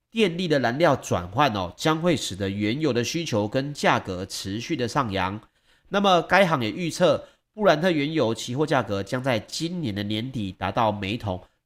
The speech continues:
九十美元。那大家担心的就是，如果欧洲跟中国的能源危机正在波及全球，中国正在缺碳，而且他们的政府呢，也正要来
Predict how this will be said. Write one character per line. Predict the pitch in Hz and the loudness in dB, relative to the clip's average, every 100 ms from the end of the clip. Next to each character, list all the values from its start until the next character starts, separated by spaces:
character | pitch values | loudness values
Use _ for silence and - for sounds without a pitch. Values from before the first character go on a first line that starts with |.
| _ | _
九 | - 123 87 | -2 0 -2
十 | 92 - 117 | -8 -6 -4
美 | 139 98 | -2 0
元。 | 98 95 - _ _ _ _ _ | 0 -2 -6 _ _ _ _ _
那 | 214 | -2
大 | 214 | 2
家 | 202 196 | 4 2
担 | - 214 220 | 2 0 0
心 | 202 | -2
的 | 196 | -2
就 | 160 170 | 0 0
是， | 180 147 - _ _ - | 0 -2 -4 _ _ -2
如 | 135 170 226 | 4 4 4
果 | 165 117 90 - | 2 2 0 0
欧 | 180 196 | 0 0
洲 | 185 175 | 2 2
跟 | 175 180 170 | 2 0 -2
中 | 185 180 180 | -4 -4 -4
国 | 113 | -4
的 | 104 101 | -2 -2
能 | 101 139 | -2 -2
源 | 131 | -2
危 | 110 117 | 0 -2
机 | 120 131 | -2 -4
正 | 131 127 | -4 -4
在 | 127 | -4
波 | 107 - 151 | -4 0 0
及 | 147 123 | 2 0
全 | 139 135 | -2 -4
球， | 127 104 101 - _ _ _ | 0 0 0 -4 _ _ _
中 | - 220 226 220 | 4 4 4 0
国 | 139 101 117 | -2 0 0
正 | 165 135 | 0 -2
在 | 120 120 95 | -2 -2 -4
缺 | - 131 | -4 -6
碳， | 131 139 87 - - | 0 -2 -2 -10 -8
而 | 143 | -2
且 | 165 | 0
他 | 139 147 | 0 0
们 | 131 | -2
的 | |
政 | 120 - 160 113 | -4 0 0 -2
府 | 98 | -10
呢， | 95 101 104 _ _ | -6 -6 -6 _ _
也 | - 107 90 _ | -6 -4 -4 _
正 | - 233 170 143 | 2 2 2 0
要 | 170 131 | 0 2
来 | 95 98 | 0 -2